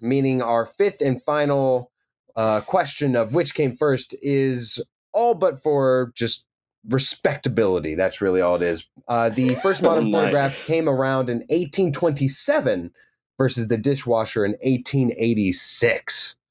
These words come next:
Speaker 1: So, there we are. Uh, question number five, and we'll start with you, Matt, here, since, uh, since it's just for respectability.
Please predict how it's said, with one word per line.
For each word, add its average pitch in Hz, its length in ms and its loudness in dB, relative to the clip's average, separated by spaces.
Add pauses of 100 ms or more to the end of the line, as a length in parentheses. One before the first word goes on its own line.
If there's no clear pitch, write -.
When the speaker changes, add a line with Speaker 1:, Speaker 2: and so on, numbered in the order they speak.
(260)
Speaker 1:
So, 101 380 -2 (880)
there 147 240 0
we 156 120 0
are. 123 380 0
Uh, 120 180 0
question 185 480 -2
number 139 280 2
five, 110 720 -2 (320)
and 180 100 -2
we'll 208 100 0
start 165 220 0
with 131 160 -4
you, 98 100 0
Matt, 78 280 -2
here, 78 220 -16
since, 95 360 -2
uh, 90 220 2
since 95 260 -4
it's - 160 -6
just 139 240 -2
for 131 100 0
respectability. 95 720 -2